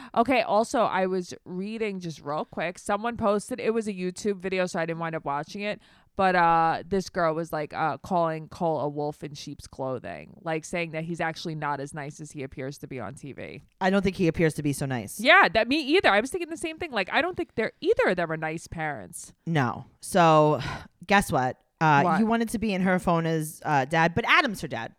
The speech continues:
Speaker 2: So that's what happened.
Speaker 1: Right. Adam's not her other dad. You're her other
Speaker 2: Right.
Speaker 1: dad. <laughs>
Speaker 2: You're her other dad.
Speaker 1: Mm-hmm.
Speaker 2: So he texted her, "It's daddy," and she said, "Hi," and then he didn't respond to her. And Chelsea's like, "Can you believe it? He didn't res-, stop going through her text. Leave her alone."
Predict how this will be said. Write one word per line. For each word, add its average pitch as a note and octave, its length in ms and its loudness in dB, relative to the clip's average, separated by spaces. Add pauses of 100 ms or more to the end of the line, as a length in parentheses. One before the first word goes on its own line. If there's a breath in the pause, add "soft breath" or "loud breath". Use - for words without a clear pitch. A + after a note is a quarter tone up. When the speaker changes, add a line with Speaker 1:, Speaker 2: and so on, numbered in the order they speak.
(160)
Speaker 2:
So - 140 -8
that's - 400 -4 (260)
what D3 120 -4
happened. - 300 -10
Speaker 1:
Right. A#3 180 6
Adam's B3 320 4
not A#3+ 140 4
her G#3 160 0
other F#3 280 2
dad. G#2 400 -10
You're G#3 180 8
her F3 220 -2
other F#3 180 4
Speaker 2:
Right. E3+ 120 6
Speaker 1:
dad. D2+ 280 -12 (200)
<laughs> - 300 -6
Speaker 2:
You're G#3+ 140 10
her E3 120 2
other B2+ 200 -2
dad. G#3 240 -6
Speaker 1:
Mm-hmm. G#3+ 120 -6
Speaker 2:
So F3 300 6
he A3+ 240 -6
texted A#3+ 480 -2
her, F#3 180 2
"It's D#3 220 -4
daddy," D3 460 2
and C#3 100 -8
she E3 140 -10
said, D3+ 140 -6
"Hi," C#3+ 260 0 (260 loud breath)
and D#3+ 160 -8
then F3 80 -6
he E3+ 140 -6
didn't D3+ 180 -8
respond C3+ 440 -8
to G#2+ 120 -8
her. - 200 -12 (220 loud breath)
And D#3 140 -8
Chelsea's E3+ 340 -6
like, - 140 -6
"Can - 160 -12
you F#3 140 -6
believe E3+ 560 -8
it? A#3+ 340 -2 (320)
He - 140 -4
didn't G#3+ 160 0
res-, - 160 -4 (120 soft breath)
stop - 540 0
going B4+ 260 -2
through F#4+ 120 -6
her D#4 100 -4
text. - 300 -14 (240 soft breath)
Leave F4+ 280 -2
her C5+ 300 0
alone." D3+ 600 -4